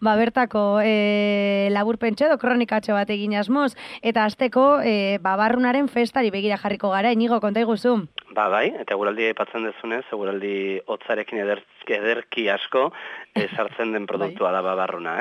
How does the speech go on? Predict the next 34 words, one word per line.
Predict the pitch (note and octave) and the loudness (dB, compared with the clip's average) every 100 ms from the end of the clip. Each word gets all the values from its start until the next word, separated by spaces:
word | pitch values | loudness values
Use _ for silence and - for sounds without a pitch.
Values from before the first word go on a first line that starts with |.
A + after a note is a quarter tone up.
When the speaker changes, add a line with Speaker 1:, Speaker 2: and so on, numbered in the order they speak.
| A#3+ | -2
Speaker 2:
ez? | |
Speaker 1:
Bai. | F3 E3+ G#2+ | -4 -10 -6
Speaker 2:
Eta | - | -2
gure | - G#2+ A2 D#3 | -2 -2 -2 -2
Tolosaldeko | - G#2+ A2 C3+ C3 | -2 -4 -2 -4 -2
ikurretako | G2 F#2 A2 A#2 A#2+ A2+ A2+ | -6 -6 -6 -4 -4 -2 0
bada, | B2 B2 A3 - - - - - | 2 2 0 -4 -14 -20 -18 -8
eh, | F#2 | -6
Tolosakoa | - F#2+ G#2+ B2 - F2+ F2 | -4 -4 -4 -6 -2 -2 -2
zehatzago | - F#2+ - G2+ | -8 -8 -4 -4
izateko, | G2+ F#2+ F2+ F#2+ B3 C4 | -4 -6 -6 -6 -8 -8
zeo | G#2 - | -10 -6
zergatik | G2 F#2+ G2 | -4 -4 -4
deitzen | F#2 F#2 G2+ | -6 -8 -8
zaio | G#2+ G2+ | -6 -4
Tolosako | G#2 G#2 A#2 A2 A2 | -4 -4 -4 -4 0
babarruna, | A2+ A#2 A#2+ B2 C#3 | 2 2 0 0 -2
Speaker 1:
Mhm. | A3+ - - F#3+ E3+ C3 | -2 -12 -14 -14 -10 -6
Speaker 2:
eta | G#2+ G#2+ | -2 0
aste, | G#2 G2+ - A2 G#2+ G2 F#2 | -2 -6 -2 2 2 2 0
aste | G#2 - | -4 -2
honetan, | D3+ - G2+ D3 | -2 -2 -4 -4
igaro | A2+ G#2 | -2 0
berri | A2 A2+ | 0 0
den | A2 A2 | -2 -2
astean | G#2+ - A2 | -4 -6 -6
izan | G#2+ - G#2+ | -6 -8 -6
dugu | G#2+ A2 | -4 -2
babarrunaren | G#2 G#2 A2+ A2 G#2+ G#2 | 0 0 0 -2 -4 -8
festa, | - B2 A3 | -8 -4 -4
bereziki | A3 G#2+ - G2 F#2+ | -4 -6 -8 -10 -6
asteburuan, | F2+ - G#2+ G2+ F#2 A2 A3+ E3+ | -6 -6 -8 -6 -4 -2 -2 -2
larunbatean | G#2+ G2+ G2 F#2+ F2+ | -4 -4 -6 -4 -8
eta | F2 F2+ F2+ | -4 -4 -4